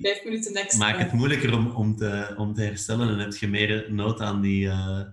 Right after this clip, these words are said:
Speaker 2: aan die opwarming en die opbouw daarin. Dus, eh, maar op de vraag van Fede antwoorden van,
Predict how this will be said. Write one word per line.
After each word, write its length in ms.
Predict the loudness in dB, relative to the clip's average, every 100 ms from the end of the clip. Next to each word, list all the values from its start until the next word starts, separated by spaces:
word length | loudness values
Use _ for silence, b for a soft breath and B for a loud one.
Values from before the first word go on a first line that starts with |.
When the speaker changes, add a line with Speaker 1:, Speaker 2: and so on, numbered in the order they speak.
| _ _
Speaker 2:
aan 160 | 0 2
die 180 | 2
opwarming 460 | 0 -2 -2 0 2
en 100 | 2
die 180 | 0 -2
opbouw 320 | -2 0 0
daarin. 320 | 0 0 2
Dus, 160 | 2 2
eh, 160 | 0 -4 -6 -10 -2
maar 320 | -4 -4 -14 _ _ _
op 180 | -6 0
de 160 | 0 0
vraag 300 | 0 0 0
van 200 | -6 0
Fede 220 | 0 2
antwoorden 500 | 2 2 4 4 2
van, 360 | 2 0 -2